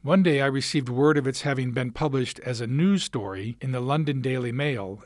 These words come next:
as early as nineteen eleven, the bare facts substantiated by affidavits from attachés of the British Embassy in Paris. "Here," I said with relief, "is the end of my quest,"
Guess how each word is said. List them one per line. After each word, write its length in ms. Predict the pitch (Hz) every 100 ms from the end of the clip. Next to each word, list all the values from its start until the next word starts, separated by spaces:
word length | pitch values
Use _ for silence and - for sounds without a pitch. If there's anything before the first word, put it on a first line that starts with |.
| -
as 140 | 117
early 280 | 123 127 123
as 140 | 117
nineteen 380 | 127 123 113 131
eleven, 480 | 110 120 135 95 85 -
the 80 | 113
bare 220 | 147 160
facts 380 | - 139 139 -
substantiated 760 | 123 - 143 147 - 127 127
by 140 | 120
affidavits 680 | 113 131 131 110 127 123 113
from 180 | - 113
attachés 840 | 123 123 123 - 135 120 113 110
of 80 | 110
the 80 | 110
British 320 | 117 113 110
Embassy 460 | 131 123 117 123 107
in 80 |
Paris. 560 | 107 156 143 95 - - _
"Here," 360 | 185 202 208 131
I 100 | 156
said 280 | 151 156 139
with 180 | 143 135
relief, 400 | 127 131 135 127
"is 160 | 127
the 160 | 127 120
end 180 | 135 131
of 100 | 120
my 140 | 117
quest," 580 | 117 127 98 - -